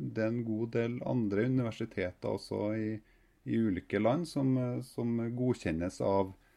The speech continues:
Statens autorisasjonskontor, da. Eh, og, og da stiller han spørsmålet om, eh,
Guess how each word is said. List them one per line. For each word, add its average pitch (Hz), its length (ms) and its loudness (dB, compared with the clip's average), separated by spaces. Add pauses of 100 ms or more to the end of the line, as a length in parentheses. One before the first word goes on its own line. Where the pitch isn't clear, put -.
(200)
Statens 98 580 2
autorisasjonskontor, 95 1300 -4
da. 90 140 2 (920)
Eh, 92 460 -6
og, 110 680 0 (520)
og 107 500 0 (480)
da 131 400 6 (180)
stiller 113 400 2
han 101 480 2
spørsmålet 90 680 -2
om, 98 300 -2
eh, 98 240 -2